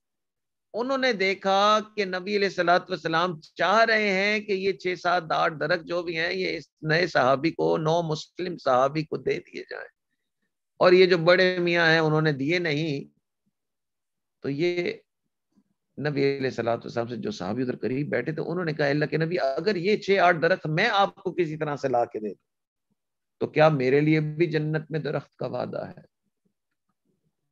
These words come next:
नबी अलैहिस्सलाम ने फरमाया, "हाँ, आपके लिए भी जन्नत में दरख्त का वादा है।" तो ये उठ के गए और उस बड़े मियाँ जो थे, उनके पास चले गए। उनको कहा कि, "बड़े मियाँ, आपको पता है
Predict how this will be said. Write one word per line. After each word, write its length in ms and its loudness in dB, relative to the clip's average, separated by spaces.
नबी 320 0
अलैहिस्सलाम 380 -2
ने 60 -6
फरमाया, 360 -4
"हाँ, 320 -4
आपके 380 -10
लिए 120 -6
भी 80 -10
जन्नत 340 -10
में 100 -12
दरख्त 260 -14
का 100 -12
वादा 320 -14
है।" 60 -18
तो 60 0
ये 120 2
उठ 220 -4
के 240 -6
गए 380 2
और 320 -4
उस 280 -8
बड़े 280 -4
मियाँ 380 -6
जो 140 -6
थे, 220 -6
उनके 300 -10
पास 320 -10
चले 180 -14
गए। 260 -20
उनको 240 -4
कहा 380 0
कि, 140 -4
"बड़े 200 -6
मियाँ, 300 -4
आपको 300 -6
पता 300 -6
है 240 -10